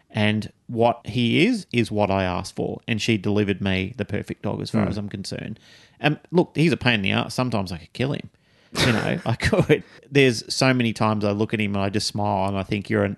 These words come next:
Speaker 1: awesome dog."
Speaker 2: Yeah.
Speaker 1: And I really have a lot of affection for that dog as well.
Speaker 2: A-, and you work him.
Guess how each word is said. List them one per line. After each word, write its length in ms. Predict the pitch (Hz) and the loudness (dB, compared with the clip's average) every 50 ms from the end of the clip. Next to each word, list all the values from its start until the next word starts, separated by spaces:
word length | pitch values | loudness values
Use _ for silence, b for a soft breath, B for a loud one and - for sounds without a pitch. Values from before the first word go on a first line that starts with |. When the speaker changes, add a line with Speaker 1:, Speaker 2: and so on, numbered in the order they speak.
| - | -6
Speaker 1:
awesome 360 | - 107 98 95 - - 98 | -4 -4 -2 -4 -4 -8 -6
dog." 260 | - 101 95 - - - - | -4 -4 -4 -4 -6 -2 2
Speaker 2:
Yeah. 240 | 123 123 95 - - | 4 4 4 2 0
Speaker 1:
And 140 | - 123 117 113 | -2 0 2 2
I 60 | 110 | 2
really 320 | 113 113 123 120 110 110 | 4 4 4 4 4 4
have 120 | 101 104 101 | 2 0 -2
a 40 | |
lot 160 | 104 101 101 98 | -2 -2 -2 -2
of 80 | 95 | -4
affection 400 | 98 95 - 101 - - - 107 | -4 -4 -6 -6 -6 -8 -10 -10
for 100 | - - | -8 -8
that 160 | - - - | -8 -8 -8
dog 200 | - - 95 98 | -8 -8 -8 -8
as 120 | 92 - - | -8 -10 -10
well. 220 | - - - - - | -12 -12 -10 -4 -4
Speaker 2:
A-, 160 | - - - | -2 0 2
and 220 | 180 170 156 147 127 | 4 4 6 6 6
you 140 | 131 120 | 6 6
work 320 | 104 101 95 92 95 - - | 6 4 4 2 2 0 0
him. 360 | 98 95 92 90 87 90 - | -2 -2 -2 -2 -2 -4 -6